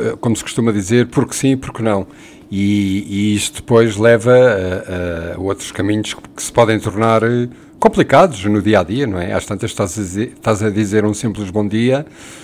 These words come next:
e alguém olha para ti com ar, "Bom dia", mas bom dia porquê? Só se for para si, não é? Quer dizer, e às tantas também temos que agarrar um bocadinho a coisa,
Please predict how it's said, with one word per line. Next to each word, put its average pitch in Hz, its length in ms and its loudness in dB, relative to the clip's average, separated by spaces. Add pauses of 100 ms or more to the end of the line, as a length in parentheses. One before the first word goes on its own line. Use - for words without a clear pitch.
(460)
e 117 140 2
alguém 123 320 4
olha 127 180 4
para 123 160 -2
ti 139 1300 -4 (260)
com 107 220 -4
ar, 104 300 0
"Bom 90 140 -6
dia", 95 340 -2
mas 87 180 -4
bom 95 120 -8
dia 87 180 -4
porquê? - 300 -10
Só - 180 -10
se - 100 -10
for 117 120 -6
para 131 120 -2
si, 127 280 -2
não 104 100 -4
é? 104 140 -6
Quer - 140 -14
dizer, 78 240 -14
e 78 80 -8
às - 140 -10
tantas 113 440 -8
também 117 260 -4
temos 123 260 -4
que - 80 -6
agarrar 123 340 2
um 120 60 0
bocadinho 123 380 -2
a - 20 -4
coisa, 127 480 -4